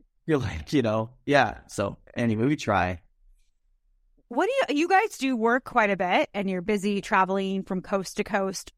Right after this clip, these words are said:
Speaker 1: What do you enjoy on your downtime or free time that you guys do get to have, like hobbies or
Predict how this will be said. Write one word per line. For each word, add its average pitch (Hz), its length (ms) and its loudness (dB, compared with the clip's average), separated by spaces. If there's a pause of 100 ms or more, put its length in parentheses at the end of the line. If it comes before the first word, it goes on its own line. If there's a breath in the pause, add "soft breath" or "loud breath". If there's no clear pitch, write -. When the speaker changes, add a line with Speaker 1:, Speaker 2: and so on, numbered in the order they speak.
(160)
Speaker 1:
What 202 400 0
do - 80 -16 (100)
you 466 160 2
enjoy 214 560 2
on 190 180 -2
your 180 140 -2
downtime 180 640 0
or 170 120 -2
free 226 300 -2
time 185 400 0
that 175 120 -2
you 190 120 -2
guys 180 420 0
do 202 180 -4
get 175 140 -4
to 160 80 -2
have, 131 360 -2
like 156 160 0
hobbies 180 800 0
or 151 260 -2